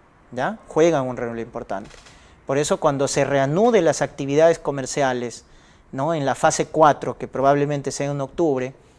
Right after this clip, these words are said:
¿no es cierto? Eh, estos ambientes, las oficinas que estaban cerradas o que no tienen ventilación y que funcionaban con aire acondicionado, tendrán que cambiar drásticamente.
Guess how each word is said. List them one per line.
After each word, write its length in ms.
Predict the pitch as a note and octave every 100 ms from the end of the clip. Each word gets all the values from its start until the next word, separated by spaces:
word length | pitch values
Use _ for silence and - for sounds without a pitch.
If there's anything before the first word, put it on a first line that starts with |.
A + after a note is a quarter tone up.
| _ -
¿no 100 | B2+
es 60 |
cierto? 380 | - C3+ C#3 G#3 - _ _ _ -
Eh, 500 | C3 B2 - - A3
estos 400 | - F#3+ - G#3
ambientes, 520 | D3+ D3 G3 G3+ F#3 -
las 240 | D3 -
oficinas 640 | D#3 D#3 - G3 G3 D3 -
que 80 |
estaban 320 | B2+ D3+ D#3+ D3+
cerradas 680 | C#3 C3+ D#3 D#3+ D3 A#2+
o 100 | B2
que 100 | -
no 160 | B2+ D3+
tienen 260 | F#3+ G3+
ventilación 580 | D#3 B2+ B2 B2 - D#3
y 80 | D3+
que 140 | -
funcionaban 640 | B2+ C3 B2 C#3 D#3+ F#3+ F#3 - - -
con 200 | - C#3+
aire 180 | D#3+ F3+
acondicionado, 880 | F3 D3+ C#3 C3 C3+ C#3+ E3 F3+ C4+ - - - - -
tendrán 420 | A#2+ A#2+ B2+ E3+
que 140 | F3+
cambiar 340 | - B2+ C3+ C#3+
drásticamente. 800 | C#3+ C#3+ D3+ E3 G#3 G#3 -